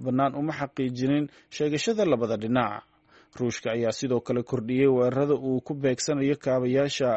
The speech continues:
rayidka oo ay ku jiraan warshadaha korontada ee Ukraine toddobaadyadii la soo dhaafay, taasoo muujinaysa weji cusub oo suurtagal ah oo halis ku ah iskorimaadyada labada dhinac ay markaasi iskula jiraan.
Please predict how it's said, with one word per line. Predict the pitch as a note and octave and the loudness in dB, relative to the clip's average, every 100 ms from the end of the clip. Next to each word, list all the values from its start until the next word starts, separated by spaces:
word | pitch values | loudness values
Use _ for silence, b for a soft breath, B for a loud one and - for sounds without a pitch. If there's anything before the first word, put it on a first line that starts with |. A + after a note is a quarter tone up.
| A#2+ | 0
rayidka | C3 C#3 B2+ - | -2 -2 -2 -2
oo | C#3+ A#2+ | 0 0
ay | A#2 | -4
ku | C#3+ | -8
jiraan | B2 B2+ C3+ C#3+ C#3 B B _ | -2 2 4 2 0 B B _
warshadaha | A2 - A2+ C3 B2 | -8 -4 -2 0 -2
korontada | - A#2+ A#2 C#3+ C#3 - | -2 -2 -2 -2 -2 -2
ee | A#2+ A#2+ | -2 -2
Ukraine | A#2+ C#3+ C#3+ C3 | -2 -2 -2 -2
toddobaadyadii | - A#2 A#2+ A#2+ C#3+ C#3 | -4 -2 0 0 0 0
la | A#2+ | -2
soo | A2+ C3 C#3+ | -2 -2 0
dhaafay, | B2 B2+ D3 C#3 B B _ | 0 2 0 0 B B _
taasoo | D#3 G#3 - E3+ D#3 | -2 0 0 0 0
muujinaysa | C#3+ C#3 C#3+ E3 C3 B2+ D#3 C3+ | 0 -2 -2 -2 0 -2 0 0
weji | C#3+ C#3+ C3 B2 | 0 -4 -6 -6
cusub | - D#3 C#3+ | -8 -8 -6
oo | B2+ | -6
suurtagal | B2 B2 A#2+ - A#2+ C3+ D3+ - | -4 -6 -6 -6 -8 -2 -2 -2
ah | - C#3 C#3 - | -2 -4 -4 -4
oo | C3 | -2
halis | A#2 - C#3 D#3+ - | 0 0 -2 -2 -4
ku | D#3 B2 | 0 0
ah | G#2 | 0
iskorimaadyada | A#2 - B2 A#2 B2 B2 A#2 D3 B2+ - B B B B B2+ | -8 -4 -4 -2 -2 -2 0 -2 -2 -6 B B B B -2
labada | B2 D3 B2+ | 2 4 2
dhinac | A2+ B2+ B2+ A#2 - - | 0 0 2 0 -4 -4
ay | B2 A#2+ | -2 0
markaasi | C3 - B2 A2+ - | -2 0 0 0 -2
iskula | A#2 - B2+ A#2 A#2 | -6 -6 -2 0 0
jiraan. | A#2 B2 A2+ G2+ - | 2 2 2 -4 -12